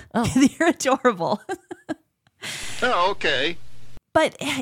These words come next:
Speaker 1: if Disney has finally gotten to a point where they've priced too many people out, I think that's important. Like, are, why are people still traveling on cruises or to national parks, um, but Disney is dropping?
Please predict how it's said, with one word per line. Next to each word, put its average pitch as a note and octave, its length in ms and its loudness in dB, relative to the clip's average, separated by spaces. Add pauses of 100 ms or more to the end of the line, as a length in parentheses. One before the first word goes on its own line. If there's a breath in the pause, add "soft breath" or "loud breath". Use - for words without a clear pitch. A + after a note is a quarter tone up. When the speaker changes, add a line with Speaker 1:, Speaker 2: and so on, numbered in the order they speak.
Speaker 1:
if C#4 220 2
Disney C#4 360 -2
has E4 140 -2
finally B3 340 2
gotten G#3+ 280 2
to G#3+ 140 4
a F#3 40 2
point G3 400 -2
where F3+ 180 0
they've F3 220 0
priced - 500 -4
too - 300 0
many G#3 220 0
people D#3 380 -4
out, C#3 160 -2
I F#3+ 60 0
think E3+ 260 -4
that's D#3+ 340 -2
important. G3 400 -2
Like, F3+ 160 0
are, G#3+ 180 0
why G#3+ 260 -2
are C4 80 -4
people A#3+ 340 -6
still A3+ 240 -4
traveling F3+ 680 -2 (400 soft breath)
on F#3+ 160 0
cruises F3 800 -2 (140)
or F3+ 100 0
to F#3 120 2
national F3+ 360 0
parks, - 680 -4 (420)
um, D3+ 480 0 (160)
but D#3+ 400 0
Disney E3 360 2
is D#3 120 -2
dropping? G3+ 600 -4